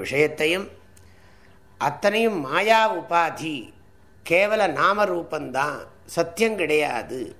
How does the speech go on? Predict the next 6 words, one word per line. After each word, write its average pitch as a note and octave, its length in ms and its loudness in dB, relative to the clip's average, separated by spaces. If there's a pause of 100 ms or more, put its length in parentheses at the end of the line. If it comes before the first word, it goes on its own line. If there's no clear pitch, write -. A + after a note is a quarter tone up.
(840)
சத்தியம் G#3+ 520 -2
பிரம்மந்தான் D3+ 760 0 (460)
என்று F#3 240 -2
அதையும் F#3 480 2
புரிந்து E3+ 300 0
கொண்டு, B2+ 300 -4